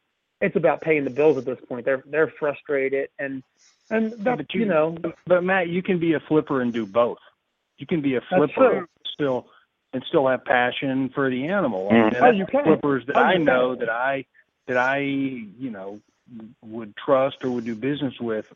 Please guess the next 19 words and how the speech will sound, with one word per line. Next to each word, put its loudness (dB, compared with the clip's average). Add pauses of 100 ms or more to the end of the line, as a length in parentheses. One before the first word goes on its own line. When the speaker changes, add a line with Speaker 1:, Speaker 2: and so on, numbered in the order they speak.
(260)
Speaker 2:
are 0
those 0
people. -6
Just -12
because -6
they're -4
not -6
breeding 0
the -4
animal, -6
they -14
still -8
have -10
passion -6
for -4
it, -8 (100)
and -8 (880)
you -6
know. -6